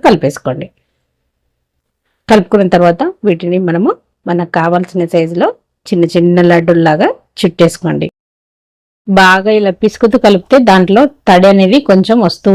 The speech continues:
ఉంటుందండి. నెయ్యి ఎక్కువ ఇష్టం లేని వాళ్ళు ఇలా బాగా పిసికారంటే ఆ తడికే మనకి, ఆ, లడ్డు అనేది ఇలా ఉండలాగా వచ్చేస్తుంది. చూడండి ఎంత బాగుందో. నేను ఇంకా పైన జీడిపప్పు అలా పెట్టానండి. మీకు ఏదైనా డ్రై ఫ్రూట్ వేరేది కావాలనుకున్నా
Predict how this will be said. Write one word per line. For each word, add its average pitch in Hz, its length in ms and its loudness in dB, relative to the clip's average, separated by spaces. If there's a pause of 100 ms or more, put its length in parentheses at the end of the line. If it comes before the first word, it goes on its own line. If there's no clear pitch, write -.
ఉంటుందండి. 165 500 0 (180)
నెయ్యి 202 260 4
ఎక్కువ 214 280 -2
ఇష్టం 196 280 0
లేని 190 240 4
వాళ్ళు 196 200 4 (120)
ఇలా 185 120 2 (160)
బాగా 180 300 2
పిసికారంటే 180 640 0 (540)
ఆ 196 40 4 (120)
తడికే 180 340 2 (120)
మనకి, 175 320 2 (560)
ఆ, 185 40 2 (280)
లడ్డు 185 300 2
అనేది 185 280 0 (140)
ఇలా 180 140 2 (100)
ఉండలాగా 165 440 0 (100)
వచ్చేస్తుంది. - 480 -8 (100)
చూడండి 214 320 2 (100)
ఎంత 185 200 0 (120)
బాగుందో. 175 360 2 (400)
నేను 190 260 4
ఇంకా 180 180 0 (140)
పైన 185 200 4 (140)
జీడిపప్పు 180 480 0 (180)
అలా 185 180 0 (260)
పెట్టానండి. 175 580 0 (160)
మీకు 202 240 2
ఏదైనా 180 320 2 (140)
డ్రై 180 160 4 (100)
ఫ్రూట్ 190 200 0 (100)
వేరేది 185 380 4
కావాలనుకున్నా 175 580 0